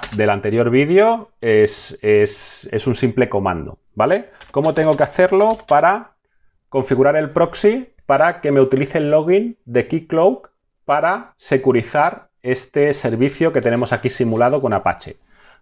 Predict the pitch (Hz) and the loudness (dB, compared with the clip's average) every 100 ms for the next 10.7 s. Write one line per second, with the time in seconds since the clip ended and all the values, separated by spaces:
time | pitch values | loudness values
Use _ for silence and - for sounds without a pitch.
0 | _ 120 117 113 110 104 117 120 - 87 | _ 2 4 4 2 0 -2 -4 -4 -6
1 | 160 202 - _ 120 123 131 143 147 151 | -6 -8 -12 _ -4 0 2 2 0 -2
2 | 147 139 139 143 160 117 82 - _ _ | -4 -4 0 2 2 -2 -6 -14 _ _
3 | _ - 110 131 101 - _ _ _ _ | _ -6 -2 -2 -4 -14 _ _ _ _
4 | _ _ _ _ _ _ _ _ _ _ | _ _ _ _ _ _ _ _ _ _
5 | _ _ _ _ _ 98 92 104 135 - | _ _ _ _ _ -10 -2 0 -2 -6
6 | - 113 107 104 - - 104 101 98 98 | -10 -2 0 -2 -6 -4 -2 0 0 -4
7 | - 175 185 185 220 - - 196 - 165 | -2 0 0 0 -4 -8 -6 -6 -4 -4
8 | 196 262 - _ _ _ _ _ 110 107 | -4 -6 -14 _ _ _ _ _ -2 0
9 | 101 98 95 92 90 87 87 - 113 127 | 2 2 0 -2 -2 -4 -6 -4 0 2
10 | 120 110 143 131 92 82 | 0 -2 -2 0 -2 -4